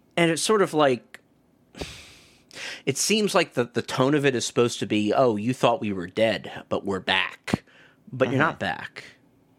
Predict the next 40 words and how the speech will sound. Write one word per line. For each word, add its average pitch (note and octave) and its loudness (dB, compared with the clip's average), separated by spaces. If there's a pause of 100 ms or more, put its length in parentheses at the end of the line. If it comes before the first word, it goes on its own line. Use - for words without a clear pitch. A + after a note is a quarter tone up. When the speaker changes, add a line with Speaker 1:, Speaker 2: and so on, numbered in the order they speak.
(120)
Speaker 1:
You're A2+ -4
just A2+ -2
Speaker 2:
You're G#2 -4
in G2 0
Speaker 1:
telling C3+ 2
Speaker 2:
early A#2 -2
Speaker 1:
a A2 0
Speaker 2:
development. - -4
Speaker 1:
reporter B2+ 2
that G2+ -2 (360)
you, A#2+ 0
like, A#2+ 0
had B2 2
a G#2+ -4
conversation A2+ -2
at G2 -4
a F#2 -4
water G2 0
cooler D2+ -6
about F2+ -2 (440)
maybe B2+ 4
making A2+ 0
another G#2+ 0
game A2 0
in G#2 -2
one G2+ -2
of G2+ -2
the G2+ -6
most G#2 -2
successful - 0 (200)
<laughs> - - (200)
video B2+ 2
game A#2 0
I A2+ 0
Ps C3 0
of G#2 -2
the G2+ -2
past A2 0
twenty G#2+ 0
years. A2+ 0